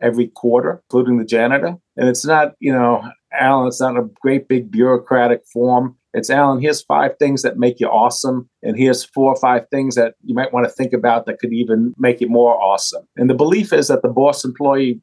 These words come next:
relationship in America is flawed. And my proof point for that is when the phone rings and the boss's name lights up, people don't say, "Oh, great, Chuck's calling me." People say,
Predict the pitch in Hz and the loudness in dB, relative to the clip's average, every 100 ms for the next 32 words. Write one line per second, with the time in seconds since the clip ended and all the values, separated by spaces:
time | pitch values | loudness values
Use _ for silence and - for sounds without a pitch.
0 | _ 120 120 123 127 113 - 123 - 110 | _ -4 0 0 -2 -8 -6 -6 -4 -2
1 | 113 117 113 110 98 - 117 110 127 175 | 2 2 2 -2 -4 -8 -4 0 0 0
2 | - _ 120 120 - 196 202 - 127 123 | -8 _ 0 0 0 -4 -2 0 0 0
3 | - 110 113 113 113 110 117 113 - 151 | -2 0 2 2 0 -2 -6 -2 0 2
4 | 156 139 139 139 131 120 113 104 127 131 | 2 2 0 0 0 0 -2 0 0 0
5 | 120 - 123 131 120 113 113 - 139 123 | -6 -10 -8 -6 0 0 0 0 2 2
6 | - _ - 147 139 135 123 123 123 196 | -2 _ -10 -6 -2 -2 0 0 2 2
7 | 160 180 196 - 190 208 - - 120 117 | 2 0 0 -4 -6 -6 -10 -2 0 0
8 | 113 117 120 156 156 - 135 127 | -2 -4 -6 -8 -8 -4 0 0